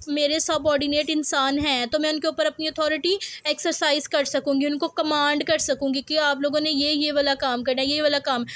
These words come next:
अथॉरिटी तो, अथॉरिटी को एक्सरसाइज करने के लिए इंडिविजुअल्स का होना ज़रूरी है जो आपके सबऑर्डिनेट्स हों, तो इसलिए अथॉरिटी को आप कभी भी वैक्यूम के अंदर, अ, एक्सरसाइज नहीं कर सकते।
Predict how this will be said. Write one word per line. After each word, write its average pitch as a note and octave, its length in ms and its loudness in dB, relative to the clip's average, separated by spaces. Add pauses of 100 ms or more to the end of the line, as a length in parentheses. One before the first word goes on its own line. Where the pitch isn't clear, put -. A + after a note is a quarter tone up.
(260)
अथॉरिटी C4+ 480 0
तो, E4+ 160 0
अथॉरिटी D#4 800 -2
को F#4 100 -2
एक्सरसाइज F4 480 -2
करने D#4 260 -2
के D#4+ 140 -4
लिए E4+ 180 0
इंडिविजुअल्स E4 560 0
का F4+ 120 -2
होना E4+ 300 0
ज़रूरी D4 400 0
है D#4 80 2
जो F4+ 120 0
आपके E4+ 300 0
सबऑर्डिनेट्स B3+ 840 0
हों, A3+ 160 -2 (340)
तो C#4 60 2
इसलिए D4+ 300 0
अथॉरिटी D4 520 0
को D#4+ 120 -2
आप B3+ 480 0
कभी D#4 460 2
भी D4+ 120 -2
वैक्यूम C#4 400 0
के D4 120 0
अंदर, C4+ 400 4 (420)
अ, C4 60 2 (220)
एक्सरसाइज C#4 560 0
नहीं C4 180 0
कर B3 120 0
सकते। G#3 440 -8